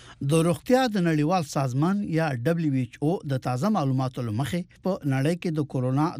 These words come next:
د ویروس د مثبتو پیښو شمیر <clears throat> څلور لکه څلور څلوېښت زره پنځه سوه پنځه اویا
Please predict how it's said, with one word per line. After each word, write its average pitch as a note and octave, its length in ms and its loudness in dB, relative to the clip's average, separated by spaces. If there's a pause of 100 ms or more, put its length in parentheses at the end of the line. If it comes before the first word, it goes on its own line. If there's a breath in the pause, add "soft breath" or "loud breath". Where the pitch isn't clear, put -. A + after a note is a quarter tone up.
د B2 100 0
ویروس C3+ 260 0 (140)
د D3+ 140 4
مثبتو D3+ 440 2
پیښو C#3+ 300 0
شمیر D3 260 2 (240)
<clears throat> F3+ 240 0
څلور F3 380 4
لکه F#3 240 2 (180)
څلور E3+ 280 2
څلوېښت C#3 420 2
زره D#3+ 180 2 (400 soft breath)
پنځه C3+ 320 2
سوه D3 180 2 (140)
پنځه C3 300 2
اویا C3 160 0